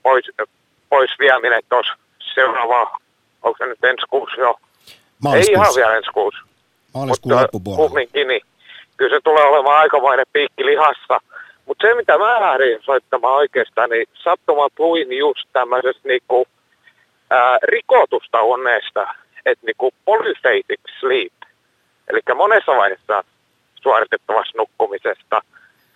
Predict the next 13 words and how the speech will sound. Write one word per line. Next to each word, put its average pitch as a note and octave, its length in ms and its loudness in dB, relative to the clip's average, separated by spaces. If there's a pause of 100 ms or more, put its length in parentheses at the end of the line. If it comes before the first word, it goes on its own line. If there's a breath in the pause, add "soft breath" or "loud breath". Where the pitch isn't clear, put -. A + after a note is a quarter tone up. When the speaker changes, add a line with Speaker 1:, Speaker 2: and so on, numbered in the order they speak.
(360 soft breath)
Speaker 1:
niin - 120 -12
se G3+ 260 4 (360)
alkoi E3+ 400 4
yl-, - 180 -8 (100)
yllättäen D3 420 2
niinku C3 140 -2
vähän E3 180 0 (240)
kiehtoa, G#2+ 680 0
että - 220 -12 (180)
mahtaisiko D3+ 580 -2
siitä F3+ 240 -2
saada D3+ 240 0
jotain D3+ 360 0